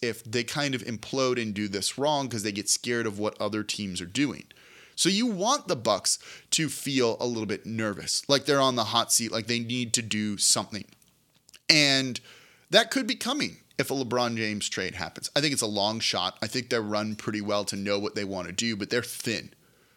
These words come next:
And we've seen, in my opinion, that's not the way to go. Continuity is important, so keeping that same Bucks team there and just steadily trying to improve could be great.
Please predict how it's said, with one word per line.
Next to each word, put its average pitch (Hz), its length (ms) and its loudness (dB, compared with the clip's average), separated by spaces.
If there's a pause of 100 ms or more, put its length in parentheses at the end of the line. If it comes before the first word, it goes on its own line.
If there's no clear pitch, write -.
(1000)
And 117 560 2 (400)
we've 139 200 0
seen, 156 560 4 (100)
in 123 60 0
my 139 180 6
opinion, 123 380 -2
that's 110 180 -2
not 123 180 0
the 117 60 -2
way 104 160 0
to 98 80 -4
go. 107 220 0
Continuity 120 600 -2
is 101 120 -2
important, 98 380 -4
so 95 100 -2
keeping 123 340 -6
that 110 120 -2
same 110 220 -2
Bucks 98 240 -2
team 104 220 -4
there 104 140 0
and 98 100 -4
just - 380 -2 (120)
steadily 143 520 2
trying 117 260 0
to 104 80 -2
improve 98 320 -4
could 104 140 -4
be 92 80 -8
great. 107 400 -2